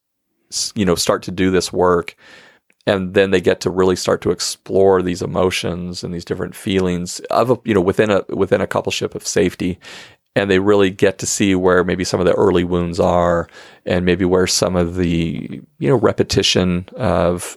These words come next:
of old behaviors and, and, or expectations or templates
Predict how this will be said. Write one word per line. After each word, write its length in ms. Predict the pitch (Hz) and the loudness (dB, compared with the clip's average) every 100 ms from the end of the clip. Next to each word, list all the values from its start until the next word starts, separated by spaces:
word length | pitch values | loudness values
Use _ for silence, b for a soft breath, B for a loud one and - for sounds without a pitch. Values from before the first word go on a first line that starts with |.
| - | -6
of 120 | 98 | 0
old 180 | 92 95 | 2 0
behaviors 680 | 95 90 87 90 90 90 - | 0 2 2 2 0 0 -2
and, 180 | 87 90 | -6 -8
and, 260 | 92 90 - | -8 -4 2
or 160 | 98 | 2
expectations 760 | 92 - - 98 90 - 87 87 | 2 -2 -2 0 0 -2 -4 -4
or 80 | - | -6
templates 580 | - 92 101 - - | -4 -2 -2 -2 -4